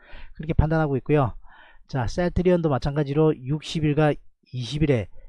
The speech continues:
아, 저항이 예상됩니다만, 얼마나 강하게 뚫린-, 뚫느냐에 따라서 다시 이제 주가를 회복하는지 여부, 어, 테스트가 나올 것이고요. 셀트리온 헬스케어도 비교적 좀 남아 있습니다. 구만 육천 원대 정도까지는,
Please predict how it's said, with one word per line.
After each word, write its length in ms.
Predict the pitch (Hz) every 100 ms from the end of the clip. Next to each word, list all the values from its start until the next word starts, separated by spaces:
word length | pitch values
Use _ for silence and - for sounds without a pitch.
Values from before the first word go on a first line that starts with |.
| -
아, 280 | 110 104 101 - - - - - - -
저항이 420 | 127 123 156 185
예상됩니다만, 840 | 135 143 147 156 165 139 147 127
얼마나 380 | 92 117 131 160
강하게 380 | - 104 139 170
뚫린-, 460 | - 156 165 175 - -
뚫느냐에 760 | - 151 156 156 170 165 175 160
따라서 540 | 180 185 131 117 131 160 - - - -
다시 440 | - 135 - 143 131
이제 320 | 110 127 110 -
주가를 380 | - - 135 110
회복하는지 600 | 190 180 120 131 131 113
여부, 320 | 110 113 107 - - - -
어, 200 | 113 107 -
테스트가 360 | 180 - 151
나올 180 | 113 120
것이고요. 480 | 131 - 123 139 104 _ - _
셀트리온 420 | - 165 - 165
헬스케어도 460 | 151 160 - 151 139
비교적 380 | 135 127 143 139
좀 140 | 131
남아 200 | 147 143
있습니다. 300 | 127 135 117
구만 360 | - 147 151 143
육천 280 | - 170 151
원대 320 | 139 151 135
정도까지는, 800 | 127 127 139 151 135 151 165